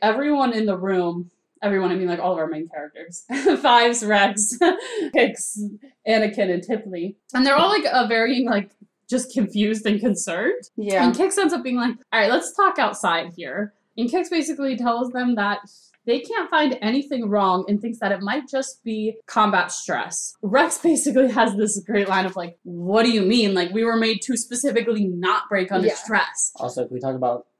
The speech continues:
Speaker 3: Kix's haircut? And the fucking <laughs> dogma tattooed in their f-, head.
Speaker 1: Ri-, well, uh, right. So, I, if I remember correctly, I didn't look it up again.
Speaker 3: It is Aurebesh, right?
Speaker 1: It is Aurebesh, so it's not Mandoa. That's, like, what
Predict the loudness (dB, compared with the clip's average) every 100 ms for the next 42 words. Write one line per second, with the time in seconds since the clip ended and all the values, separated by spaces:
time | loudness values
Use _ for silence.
0 | _ -16 -14 -14 -10 -10 -8 -8 -8 _
1 | -20 _ -20 -20 -2 2 4 6 4 6
2 | 4 2 4 4 4 2 2 2 2 0
3 | 4 4 4 2 2 4 0 -2 -6 -2
4 | 0 0 -2 _ -6 0 0 0 -8 -8
5 | -4 -2 2 0 0 -2 2 2 2 -4
6 | -4 -2 0 2 2 2 0 -6 -6 -4
7 | -4 -2 -2 -2 -6 -8 -8 -8 -8 -10
8 | -12 -6 -2 0 2 0 0 -4 -10 -8
9 | -6 -6 -2 2 2 0 0 -2 -4 -8
10 | -12 -12 -10 -10 -8 -8 -8 -8 -8 -8
11 | -6 -6 -4 -6 -6